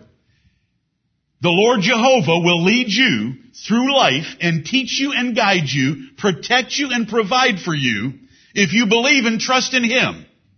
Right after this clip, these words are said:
He will personally take care of you. He will not lose a single sheep. Though there might be ninety-nine better than you, though there might be ninety and nine that think they are better than you,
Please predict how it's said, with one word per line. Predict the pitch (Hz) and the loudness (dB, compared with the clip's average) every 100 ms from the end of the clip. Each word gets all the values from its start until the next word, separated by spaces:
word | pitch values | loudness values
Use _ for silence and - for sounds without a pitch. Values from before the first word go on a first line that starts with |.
| _ _ _ _ | _ _ _ _
He | 247 233 | -2 0
will | 185 - - | 0 -4 -2
personally | 320 - 185 139 139 165 - _ _ | 0 0 -2 0 0 -2 -8 _ _
take | - 220 220 | -2 -2 0
care | 240 226 | -2 0
of | 180 | 0
you. | 131 104 - - _ _ _ | -2 -4 -6 -18 _ _ _
He | - 247 | -2 0
will | 202 240 240 | 2 2 2
not | 240 233 | 2 0
lose | 208 233 254 240 | 0 0 0 -2
a | 190 190 | -2 -2
single | - 247 247 233 240 | -2 -2 -2 -2 -2
sheep. | 185 - 269 123 - _ _ _ _ _ _ | -4 -6 -6 -8 -10 _ _ _ _ _ _
Though | 127 202 247 | -2 0 2
there | 220 196 | 2 2
might | 185 240 190 | 2 0 0
be | 208 185 | 0 2
ninety-nine | 180 220 214 208 196 202 202 196 165 | 2 2 0 0 0 0 2 0 0
better | 208 233 | 0 0
than | 165 151 | 0 0
you, | 147 135 196 165 - _ _ - | 0 0 -2 -8 -18 _ _ -8
though | 127 185 180 | -2 0 2
there | 175 | 2
might | 175 196 160 | 0 0 0
be | 185 | 0
ninety | 185 196 202 190 | 0 0 0 0
and | 185 | -2
nine | 190 196 208 202 | 0 0 0 0
that | 214 - | -2 -2
think | 311 311 - | -2 -2 0
they | 170 | 2
are | 147 | 2
better | 156 147 | 2 2
than | 139 135 | 0 0
you, | 139 87 | 0 0